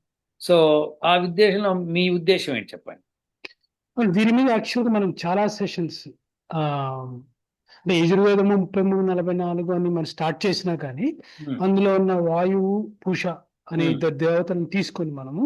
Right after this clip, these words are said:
Speaker 1: Hmm.
Speaker 2: ఆ జర్నీ స్టార్ట్ చేసాము.
Speaker 1: Hmm.
Speaker 2: ఒక సెషన్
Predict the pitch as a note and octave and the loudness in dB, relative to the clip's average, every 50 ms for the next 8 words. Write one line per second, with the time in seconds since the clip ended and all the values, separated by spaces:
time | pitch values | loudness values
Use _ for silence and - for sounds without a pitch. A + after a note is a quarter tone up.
0 | D#4 D4+ - - E3+ F3+ D#3 A#2+ F3+ F3 D#3+ F3+ F#3+ G3 G#3+ G#3+ G#3+ G#3+ G#3 F#3 | -2 -4 -6 -2 0 0 0 2 2 2 4 4 4 4 4 4 6 4 2 2
1 | - - F#3 F3 E3 F3 - F3 D#3 - - D3 B2+ B2+ B2+ C3 - _ _ - | 0 0 0 0 0 0 -2 -4 -4 -4 -6 -10 -12 -12 -14 -16 -18 _ _ -4
2 | E3 F#3 F3+ C#3+ B2+ - - E3+ E3 E3+ G3 F3+ E3+ - F#3+ E3+ - - F#3 F#3+ | 0 2 2 2 0 -2 -2 -2 0 4 4 2 4 4 2 2 2 2 2 4
3 | F#3 | 4